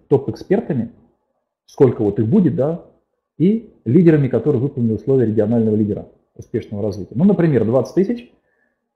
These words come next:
пять топ-экспертов и пять успешных лидеров. Соответственно, каждый из них получит по две тысячи долларов дополнительно. Э, я ясно объяснил этот момент. Вот если есть вопросы, пишите прямо сейчас.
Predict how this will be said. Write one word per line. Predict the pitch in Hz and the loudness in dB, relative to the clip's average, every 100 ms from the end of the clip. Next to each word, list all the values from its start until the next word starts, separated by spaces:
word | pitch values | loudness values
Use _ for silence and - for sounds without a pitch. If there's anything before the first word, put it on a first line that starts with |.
| _ | _
пять | 156 - | 2 4
топ-экспертов | 131 - 147 - 247 190 135 | 2 0 -4 -4 -4 -2 -2
и | |
пять | 143 165 | -2 -2
успешных | 139 135 127 123 113 | -2 -4 -4 -6 -8
лидеров. | 90 - - | -10 -10 -12
Соответственно, | - 151 254 262 202 | -4 -4 -4 -4 -4
каждый | 190 190 165 160 | -2 0 2 2
из | |
них | 180 202 | 0 0
получит | 123 156 160 - | 0 0 -2 -4
по | 113 | -2
две | 135 | -2
тысячи | 139 127 - 110 | -6 -10 -8 -4
долларов | 120 127 107 | -2 -2 -2
дополнительно. | 101 104 107 90 - - _ _ _ _ _ _ _ _ _ _ _ _ _ _ _ _ 107 | -6 -6 -6 -8 -14 -20 _ _ _ _ _ _ _ _ _ _ _ _ _ _ _ _ -14
Э, | 101 101 92 | -12 -12 -6
я | 110 139 | 4 6
ясно | 160 240 240 180 | 8 4 4 2
объяснил | 175 - 160 | 2 0 -2
этот | 120 113 | -2 -2
момент. | 123 123 92 - | -2 -2 -4 -6
Вот | 101 | -6
если | 147 170 | -2 2
есть | 190 - | 2 2
вопросы, | 156 190 180 | 0 0 -2
пишите | 139 143 208 - | -6 -4 -4 -4
прямо | 131 117 123 | -2 -2 -4
сейчас. | - 123 - | -6 -8 -8